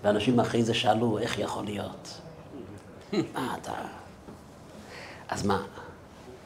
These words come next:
זה שהוא בדעות שלו, ש-, הוא ב-, בקצה הכי שני שבעולם. אז לכן אני פוסל את הבן אדם? אני לא יכול להכניס אותו הביתה? אני מתווכח איתו ויכוח מר.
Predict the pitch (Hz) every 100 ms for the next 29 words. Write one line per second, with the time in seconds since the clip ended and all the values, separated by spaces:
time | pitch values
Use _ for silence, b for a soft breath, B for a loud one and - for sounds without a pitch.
0 | - 139 139 131 131 151 139 127 110 117
1 | 127 131 156 - 135 143 131 120 - -
2 | - - 135 135 135 - 151 127 120 -
3 | - 185 147 - 139 135 151 156 143 127
4 | 104 110 113 120 104 90 - - b b
5 | b b b - 98 98 160 156 131 151
6 | 131 123 151 170 127 101 95 90 127 202
7 | - - - - b b b b b b
8 | - 123 127 135 120 127 127 123 107 98
9 | 143 190 165 131 180 - 151 - - -
10 | 165 175 147 147 202 - 147 175 196 147